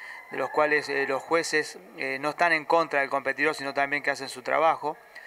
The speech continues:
y que ellos tienen que hacer lo mejor para poder ganar, para poder tener el, eh, el, eh, al máximo, el, el, el sacar a-, el, adelante el,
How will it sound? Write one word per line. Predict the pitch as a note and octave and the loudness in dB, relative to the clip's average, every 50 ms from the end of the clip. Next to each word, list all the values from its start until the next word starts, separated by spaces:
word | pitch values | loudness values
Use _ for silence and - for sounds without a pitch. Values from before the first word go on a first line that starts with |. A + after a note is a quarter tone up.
| - - - - - | -18 -18 -20 -14 -14
y | C3+ B2+ | -12 -4
que | - C#3+ D3 | 0 0 0
ellos | D3 C3 D3 C#3+ C3+ | 2 2 0 0 0
tienen | - D3 C#3+ C#3 C#3 | -2 -2 -2 0 0
que | C3+ | 0
hacer | C3+ B2+ - D3 | -2 0 -2 0
lo | C#3+ C#3+ C#3 | 0 0 0
mejor | C3+ C#3 C3+ - D#3+ D#3 D#3 | 0 -2 0 2 2 2 4
para | - C#3+ C#3 C3+ C3+ | 4 4 4 2 2
poder | - C#3 C#3 C#3+ D3 D3 D3 D3 D3 - - - - - - - | 2 2 2 4 4 4 2 0 -4 -8 -14 -16 -16 -16 -14 -2
ganar, | B2 C3 C#3 D3+ D#3+ E3 E3 E3 - | 0 0 4 4 6 6 6 4 2
para | - C3+ C3 C3 | 0 0 0 0
poder | - C3+ C3+ C#3 C#3 C3+ | 0 0 0 0 0 0
tener | - C#3 C3+ C#3+ D3 D3 C#3 C#3 | -2 0 2 4 4 4 4 2
el, | C3+ C3 B2+ | 2 2 0
eh, | B2+ C3 B2+ B2 B2 B2 B2 A#2+ A#2+ - - - - - - - - | 0 0 0 0 0 2 0 0 -2 -4 -8 -14 -18 -18 -18 -16 -12
el, | - C3 B2 B2+ | -10 -10 -6 -4
eh, | C3 C3 C#3 C#3+ | -2 0 2 2
al | C3 C3+ C#3+ C#3+ | 2 2 2 2
máximo, | D3 D#3+ E3 D#3+ - - - D3+ D3 D3 C#3+ C#3+ C#3 C3+ - - | 2 2 2 2 0 -2 -2 -2 0 2 2 2 2 0 -4 -6
el, | C3 B2+ B2+ B2+ B2 A#2+ B2 | -6 -4 -4 -4 -4 -4 -4
el, | B2+ B2+ B2 A#2+ A#2+ | -4 -4 -4 -6 -6
el | B2+ B2+ B2 | -6 -6 -4
sacar | - C3+ C3 - D3 D3 C#3+ | -2 -2 -2 0 2 2 2
a-, | C#3 C3 C3 C3 C3 | 2 2 2 0 -2
el, | C3 - - C3 B2+ B2+ B2+ B2+ B2+ | -2 -2 -4 -6 -4 -2 0 2 2
adelante | B2+ C3 C3 C#3 C#3+ C#3+ C3+ - C#3 C3 | 2 2 2 2 2 0 0 0 -2 -2
el, | B2 A#2 | -2 -6